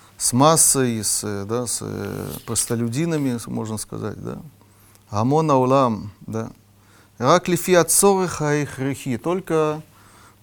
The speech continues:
по неизбежности, скажем так, да. Вот это, и он, э, вот это качество, он, э, считает правильным и достойным, да. Это, вот, вот он очень много об этом говорит,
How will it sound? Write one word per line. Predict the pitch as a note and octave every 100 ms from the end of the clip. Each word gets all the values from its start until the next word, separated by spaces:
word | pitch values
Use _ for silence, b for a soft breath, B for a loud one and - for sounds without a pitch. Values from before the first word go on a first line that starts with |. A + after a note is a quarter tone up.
| _
по | B2 B2 B2+ B2+ B2+ B2+
неизбежности, | C3+ B2 A2 C3+ B2+ A#2 - G#2+
скажем | - G#2 G2+ F#2+
так, | D2 E2 -
да. | A#2
Вот | C3+ A#2+ D3
это, | D3 D3+ C#3+
и | A#2
он, | B2+ D#3+ F3+ F3 -
э, | - C#3 C3+ C3
вот | C3 C3
это | C#3+ C3+
качество, | C3 F3+ - - C#3+
он, | C3 C3+ C#3+
э, | C#3 C3+ E3+ - b b b b _
считает | - A2+ C#3 D3 D3 -
правильным | C3+ E3 F3+ E3+ C#3+
и | A2
достойным, | A2+ - C#3+ E3 F3+ C#3+
да. | G#2+ A#2+ D3+
Это, | - - G#2+
вот, | - - -
вот | A#2 B2+
он | A#2
очень | A2+ A#2 B2+
много | B2+ A#2+
об | A2
этом | A2+ A2 G#2
говорит, | G#2 A2 D#3+